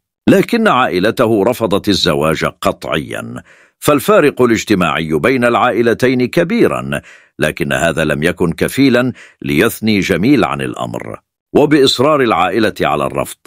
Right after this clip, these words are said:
دخل جميل في حالة اكتئاب شديدة، وظل في غرفته يرفض مقابلة أحد، وكان جميل يرفض تناول طعام وبقي على هذه الحالة لعدة أيام.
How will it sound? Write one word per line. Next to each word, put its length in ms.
دخل 420
جميل 360
في 160
حالة 280
اكتئاب 680
شديدة، 580
وظل 420
في 120
غرفته 460
يرفض 680
مقابلة 720
أحد، 280
وكان 500
جميل 440
يرفض 460
تناول 520
طعام 540
وبقي 440
على 220
هذه 340
الحالة 480
لعدة 520
أيام. 480